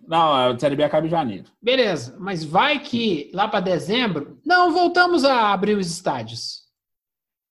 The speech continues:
Speaker 1: Sim.
Speaker 2: Vamos, vamos colocar só metade do público da, da, da, do estádio, ou seja, sessenta mil cabe no Clube do Mineirão,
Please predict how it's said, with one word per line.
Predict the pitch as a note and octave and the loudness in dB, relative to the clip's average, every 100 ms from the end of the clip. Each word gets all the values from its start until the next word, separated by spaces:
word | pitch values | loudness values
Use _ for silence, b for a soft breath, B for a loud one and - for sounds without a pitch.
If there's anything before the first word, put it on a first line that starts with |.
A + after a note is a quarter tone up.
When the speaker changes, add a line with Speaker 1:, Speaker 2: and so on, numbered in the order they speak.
| - | -14
Speaker 1:
Sim. | - B2 C3 _ _ _ _ _ - | -6 -6 -6 _ _ _ _ _ -12
Speaker 2:
Vamos, | C#3 G#3 A3+ - | -6 -2 -2 -6
vamos | F3 F3 F#3 F#3 G3+ - | -10 -6 -4 -4 -6 -4
colocar | G#3 G3 G#3 G3+ | -2 0 -2 -4
só | - A#3+ B3+ B3+ - B B | -4 -4 0 0 -4 B B
metade | F3+ G3+ G3 - B3 C#4+ C4 | -4 -4 -4 -2 0 2 0
do | B3+ B3+ - | 0 -2 -4
público | B3 B3+ A#3+ A#3+ A#3+ A#3 A3+ A3+ | -2 0 0 -2 -4 -2 0 -2
da, | G3 F#3 F3 | -4 -4 -4
da, | F3 D#3+ D3+ | -4 -4 -4
da, | D#3 D#3 | -6 -6
do | D3 D#3+ | -6 -4
estádio, | F3 F3 C3+ A#2 D#3+ | -4 -4 -8 -6 -8
ou | |
seja, | E3+ D3+ A2+ A#2+ b b _ | -6 -6 -8 -12 b b _
sessenta | - E3+ B3 B3 | -8 -2 0 0
mil | G3+ F#3 | 0 0
cabe | E3 D#3+ | 0 -2
no | |
Clube | D#3 D#3+ | -2 -4
do | D3+ | -2
Mineirão, | D3 D3 A3 A#3 B2 | -2 -2 -2 -2 -4